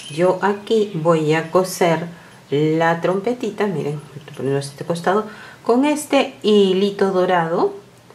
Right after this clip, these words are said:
que aquí tengo. Vamos a, estoy tratando de pasarlo por la parte posterior porque, pues, tiene un nudito y quiero que el nudito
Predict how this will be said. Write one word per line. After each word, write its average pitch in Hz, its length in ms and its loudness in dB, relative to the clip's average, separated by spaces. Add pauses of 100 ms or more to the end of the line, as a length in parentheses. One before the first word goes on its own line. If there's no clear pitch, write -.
(420)
que 151 100 -2
aquí 147 200 -6
tengo. 190 600 2 (300)
Vamos 156 600 -4
a, 170 240 2 (680)
estoy 151 180 -4
tratando 151 580 0
de 165 220 -4
pasarlo 160 800 -2 (400)
por 143 340 -2
la 131 180 -4
parte 135 560 -2
posterior 139 920 -2 (640)
porque, 185 580 -2 (880)
pues, 143 220 -6
tiene 151 500 0
un 156 180 0
nudito 175 480 0 (200)
y 165 180 -2
quiero 127 300 -8
que - 80 -10
el 139 60 -8
nudito 139 420 -6